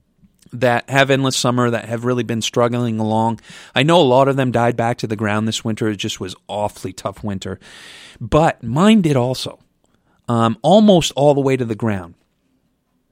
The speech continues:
And so let's go back to, you know, that fertilization with Holly Tone of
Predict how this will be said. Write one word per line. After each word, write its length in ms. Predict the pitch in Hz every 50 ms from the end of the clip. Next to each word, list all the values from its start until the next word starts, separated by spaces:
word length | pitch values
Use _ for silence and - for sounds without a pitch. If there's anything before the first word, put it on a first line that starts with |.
| _ _ _ _ -
And 180 | 120 127 127 120
so 240 | - 156 139 143 131 -
let's 300 | 123 131 151 170 165 -
go 180 | - 190 160
back 360 | 135 113 127 131 - 147 - _
to, 340 | - - 123 113 107 107 107
you 140 | 110 113
know, 200 | 113 113 113 107
that 380 | 104 101 110 107 104 101 - _ _ _
fertilization 1000 | - - - - 139 143 139 131 127 123 120 113 107 120 120 113 - - 123 110
with 120 | 110 110 104
Holly 300 | 110 113 113 110 113 104
Tone 320 | - - 117 110 110 110
of 220 | 107 101 98 -